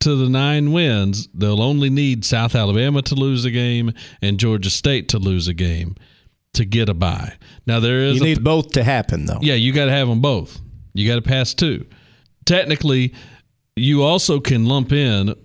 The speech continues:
Speaker 1: the unlikelihood that Troy would drop both of its games.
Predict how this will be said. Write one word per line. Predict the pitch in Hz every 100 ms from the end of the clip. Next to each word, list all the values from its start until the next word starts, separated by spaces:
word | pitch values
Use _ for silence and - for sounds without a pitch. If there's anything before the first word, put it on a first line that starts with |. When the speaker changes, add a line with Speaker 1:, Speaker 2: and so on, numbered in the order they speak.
| -
Speaker 1:
the | 110 104 98 92 - - _ -
unlikelihood | 120 123 117 113 117 - 101 98 110 _ - 110 98 107
that | 101 - -
Troy | - 143 127
would | 107
drop | 92 107 87
both | 127 143
of | 95
its | 85 -
games. | 80 67 - -